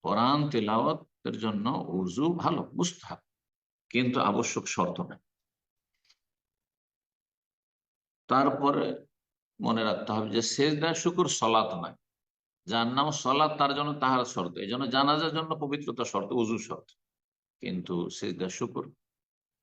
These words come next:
এরকমই সলাতের বাইরে কেউ যদি সেজদা তেলাওয়াত করে তার জন্য উযু শর্ত না যে উযু করে এসে তারপর সেজদা তেলাওয়াত, না,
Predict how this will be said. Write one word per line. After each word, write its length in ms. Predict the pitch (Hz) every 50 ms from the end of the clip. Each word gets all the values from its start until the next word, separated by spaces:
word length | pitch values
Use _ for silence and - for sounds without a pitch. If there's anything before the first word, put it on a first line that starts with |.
| _ _ _ _ _ _ _ _ _ _ _ -
এরকমই 520 | 80 92 101 107 - - 107 104 101 98 98
সলাতের 520 | 98 - 101 95 98 101 101 - 110 104 98
বাইরে 260 | 92 98 101 101 104 104
কেউ 140 | - - 113
যদি 120 | 101 104 101
সেজদা 320 | - 117 107 95 95 107
তেলাওয়াত 440 | 92 - 120 120 120 120 120 - - -
করে 200 | - 85 87 85
তার 160 | 87 98 98 98
জন্য 140 | 123 156 156
উযু 180 | 156 170 185 175
শর্ত 260 | - - 160 - 156
না 120 | 160 139 127
যে 80 | 123 135
উযু 200 | 127 127 131 135
করে 180 | 127 143 139 143
এসে 160 | 143 151 160
তারপর 280 | - 131 123 - 127 113
সেজদা 320 | - 120 113 98 92 95
তেলাওয়াত, 340 | 92 - 71 62 65 - - _ _ _ _ -
না, 100 | - -